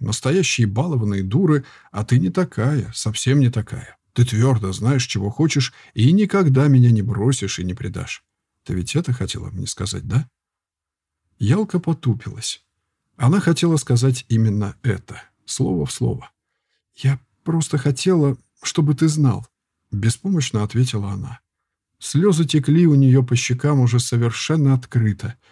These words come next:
и у нее не было ни сил, ни желания их сдерживать. «Я просто не могу без тебя». «И это я тоже уже слышал», —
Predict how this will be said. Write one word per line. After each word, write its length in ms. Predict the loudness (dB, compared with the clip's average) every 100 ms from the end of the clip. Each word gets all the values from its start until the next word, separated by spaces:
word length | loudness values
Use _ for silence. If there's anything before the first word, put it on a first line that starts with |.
| _ -2
и 140 | 4
у 100 | 6
нее 320 | 6 6 6
не 240 | 6 4 4
было 200 | 2 0
ни 240 | 2 2
сил, 380 | 0 -2 -2 -2
ни 180 | 0 2
желания 460 | 2 2 0 2
их 140 | 0 -2
сдерживать. 640 | -4 -8 -8 -12 -12 -14 _ _ _ _
«Я 280 | -6 -4 -4 -8 _
просто 360 | -2 -2 0 0
не 120 | 2
могу 300 | 2 0 0
без 220 | 0 -2
тебя». 380 | -4 -4 -4 -6 _ _ _ _ _ _ _ 0
«И 80 | 2
это 240 | 4 2
я 160 | 2 0
тоже 340 | 0 0 0
уже 240 | -4 -8
слышал», — 480 | -10 -10 -10 -12 -16